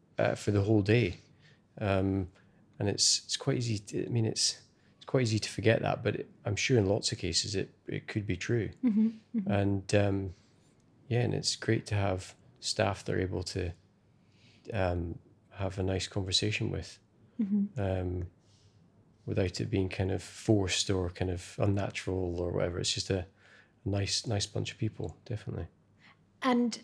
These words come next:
Speaker 1: do you come here for the coffee or the chat? <laughs>
Speaker 2: Oh, definitely both. I think
Speaker 1: <laughs>
Speaker 2: if the, if we didn't get on with everyone so well, then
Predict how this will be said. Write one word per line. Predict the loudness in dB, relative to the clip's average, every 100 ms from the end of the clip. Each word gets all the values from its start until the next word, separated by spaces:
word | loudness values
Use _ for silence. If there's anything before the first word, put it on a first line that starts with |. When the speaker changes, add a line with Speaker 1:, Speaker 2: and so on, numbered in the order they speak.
| -10
Speaker 1:
do | 4
you | 4 6
come | 4 4
here | 4 2
for | 2 -2
the | -2
coffee | -2 -2 -2 0
or | 0
the | 0 -2
chat? | -2 0 -2 -2 -12 -16 -16 -16 -20 -20 _ -12
<laughs> | -8 -8 -10 -10 -10 -10 -16 -20 _ _ _ -8 -8 -2 8
Speaker 2:
Oh, | 10 12
definitely | 12 12 12 10 10
both. | 12 12 12 12 6
I |
think | 10 12 12 6 0 -4
Speaker 1:
<laughs> | -6 4
Speaker 2:
if | 6 6 4
the, | 8 10 12 12 8 2 -14 -20 _
if | 2 8
we | 10
didn't | 10 12
get | 12 12
on | 12 12 12
with | 10 8 4
everyone | 2 8 10 12 10 6 -2 _ _ _ 0
so | 4 8 10
well, | 10 12 10 8 2 -4 _ _ _ _ _ _ -12
then | 4 8 8 8 6